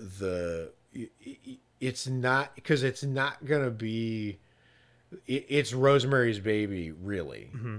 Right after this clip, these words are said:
Speaker 1: right? Rosemary's Baby i-, is not <laughs> scary. Right, let's be honest. There's maybe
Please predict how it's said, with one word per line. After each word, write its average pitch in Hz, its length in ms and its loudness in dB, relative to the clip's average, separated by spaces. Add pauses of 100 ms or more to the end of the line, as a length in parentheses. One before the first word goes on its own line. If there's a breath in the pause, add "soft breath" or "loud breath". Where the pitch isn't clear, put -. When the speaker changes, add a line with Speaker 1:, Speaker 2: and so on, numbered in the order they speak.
(100)
Speaker 1:
right? 87 360 -4
Rosemary's 175 460 8
Baby 117 540 8
i-, 139 360 -6
is 117 180 2
not 120 360 4
<laughs> - 20 -10
scary. 165 800 2 (580 loud breath)
Right, 123 200 10
let's 127 160 10
be 131 100 12
honest. 92 400 6
There's 117 240 -2
maybe 120 340 4